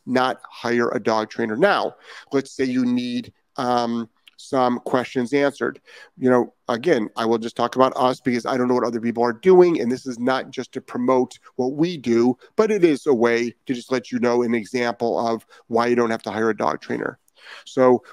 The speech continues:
we have free content, fifty thousand posts, ten thousand hours of podcasts, five thousand videos. We have a Green to Graduate program, which is one ninety-seven,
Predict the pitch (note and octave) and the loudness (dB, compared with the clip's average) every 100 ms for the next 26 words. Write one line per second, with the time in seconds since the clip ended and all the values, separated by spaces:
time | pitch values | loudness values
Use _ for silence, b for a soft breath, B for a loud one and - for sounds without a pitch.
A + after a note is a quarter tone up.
0 | - C#3 B2+ B2 A#2+ - b b _ _ | 2 2 2 0 -2 -4 b b _ _
1 | _ - D3 E3 G#3 A#3 - _ _ _ | _ 0 4 4 4 -4 -6 _ _ _
2 | _ - A#2 A#2 - B2 C#3 - C3+ C3+ | _ -6 -4 -2 -2 -2 0 -2 -6 -4
3 | B2+ B2 A2 C3+ E3 G#3+ - - - _ | -4 -2 -2 2 2 2 -6 -20 -20 _
4 | _ _ _ _ _ _ - A#2 A#2+ A#2 | _ _ _ _ _ _ -6 -2 0 -2
5 | A2+ A#2 A2+ A2+ G#2 - B2 B2+ - C3+ | 0 2 2 2 -4 -4 0 0 -2 -2
6 | C3 B2+ - - _ _ _ _ _ - | -2 -4 -14 -20 _ _ _ _ _ -2
7 | B2 A2+ A#2+ A2 G#2+ A#2+ B2 B2+ B2 B2 | -2 0 -2 -2 -2 0 2 2 0 -2
8 | - - _ _ _ _ _ _ - B2 | -6 -20 _ _ _ _ _ _ -2 0
9 | B2 A#2+ A2 A2 A#2+ A2+ A2 A#2 A2+ B2+ | 0 0 -2 -2 -2 -2 0 0 2 0
10 | - A#2+ A2+ A#2+ A2+ G#2 G2+ G#2+ A2+ A2+ | 2 0 2 2 0 -4 -6 -2 0 0
11 | A2 G#2+ - B2+ A#2+ C#3+ | -2 -6 -4 -2 0 -2